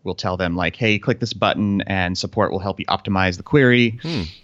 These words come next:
Speaker 1: And sometimes they just have to run it a few times. Like, these pages used to just time out, and we've gotten better at, like, gracefully handling timeouts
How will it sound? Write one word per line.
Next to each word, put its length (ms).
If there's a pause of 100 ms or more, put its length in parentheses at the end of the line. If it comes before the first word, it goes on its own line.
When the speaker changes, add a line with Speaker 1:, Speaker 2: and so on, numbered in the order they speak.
(180)
Speaker 1:
And 120
sometimes 320
they 80
just 180
have 140
to 100
run 280
it 100
a 20
few 160
times. 640 (380)
Like, 320 (160)
these 240
pages 340
used 140
to 60
just 220
time 260
out, 160
and 100
we've 120
gotten 240
better 300
at, 80
like, 200
gracefully 480
handling 440
timeouts 640